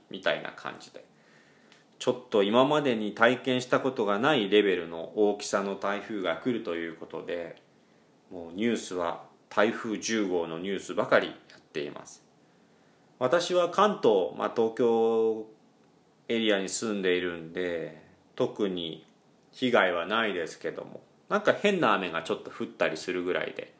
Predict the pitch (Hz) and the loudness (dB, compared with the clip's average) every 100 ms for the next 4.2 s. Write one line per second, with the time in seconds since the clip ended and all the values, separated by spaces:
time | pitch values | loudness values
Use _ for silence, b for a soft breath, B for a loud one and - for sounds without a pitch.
0 | b b b b - 107 90 82 95 110 | b b b b -16 -8 -6 -6 -6 -4
1 | 95 85 85 98 92 82 80 - - 85 | 0 0 2 0 0 -2 -8 -12 -10 -10
2 | - - 110 90 98 107 110 120 117 127 | -12 -8 0 0 2 2 2 2 -2 0
3 | 120 101 - 104 95 87 87 85 85 90 | 0 0 -4 -4 -2 -2 -2 -6 -4 -2
4 | 85 - | -2 -4